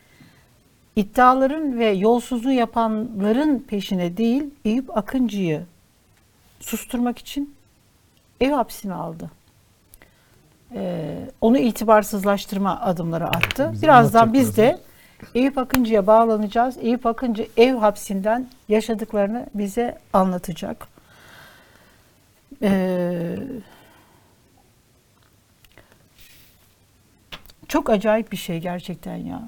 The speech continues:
Speaker 1: Yani Türkiye'nin böyle hani durumuna bakınca hani filmlerde olur ya, Meksika hani dersin,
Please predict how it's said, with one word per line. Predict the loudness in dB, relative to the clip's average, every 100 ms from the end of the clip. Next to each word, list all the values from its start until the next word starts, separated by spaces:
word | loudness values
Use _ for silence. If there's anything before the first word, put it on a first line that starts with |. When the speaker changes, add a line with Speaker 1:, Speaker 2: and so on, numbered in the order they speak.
| -14
Speaker 1:
Yani | 0 0 2 -2 -4
Türkiye'nin | -4 -2 0 0 0 -2 -8 _ _
böyle | -2 -2 0
hani | -4 -4 -4
durumuna | -2 -2 -2 -4
bakınca | -4 -2 -2 -2 -8 -10 _ -20 -20 -20 _
hani | -10 -10 -8
filmlerde | -4 -2 0 0 0 -4
olur | -4 -2
ya, | -2
Meksika | 0 -2 -2 -8 -8 -2 -2 -2 -8 _ _ _ _ _ _ _ _ _ _
hani | -14 -14 -16 _ _ _ _ _ _ _ -6
dersin, | -6 -8 -14 -14